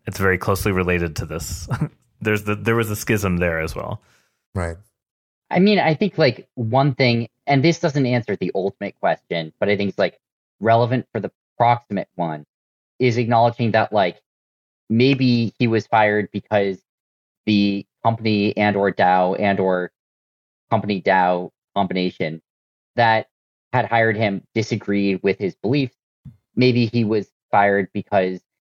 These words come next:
Speaker 3: they were worried about the P R impact of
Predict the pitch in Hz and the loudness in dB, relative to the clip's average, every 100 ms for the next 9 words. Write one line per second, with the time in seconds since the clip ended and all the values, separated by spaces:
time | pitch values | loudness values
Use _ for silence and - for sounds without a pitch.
0 | _ 113 113 110 104 98 92 101 101 101 | _ -2 2 4 4 0 2 2 2 2
1 | 98 92 95 - - 113 98 107 - 117 | 2 0 -6 -14 -4 0 2 2 0 -2
2 | 120 135 - - - 104 98 | 0 0 -2 -8 0 2 2